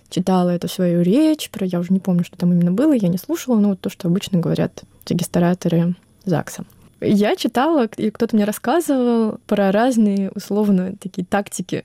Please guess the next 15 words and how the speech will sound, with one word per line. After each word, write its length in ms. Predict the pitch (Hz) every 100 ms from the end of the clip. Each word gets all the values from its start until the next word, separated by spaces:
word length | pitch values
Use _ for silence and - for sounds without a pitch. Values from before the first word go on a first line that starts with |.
| 226
чтобы 300 | - 185 190
продлить 480 | - 190 202 233 185
время, 400 | 175 233 208 175
которое 400 | 180 175 202 180
вы 180 | 175
в 60 | 175
этот 160 | 180 190
момент 280 | 170 214
проводите 460 | 196 170 185 196 190
вместе. 400 | 175 160 - -
Что 160 | - 185
можно 300 | 226 233 185
там, 200 | 165 185
типа, 200 | - 180
долго-долго 1160 | 196 294 285 196 180 208 262 233 196 190 180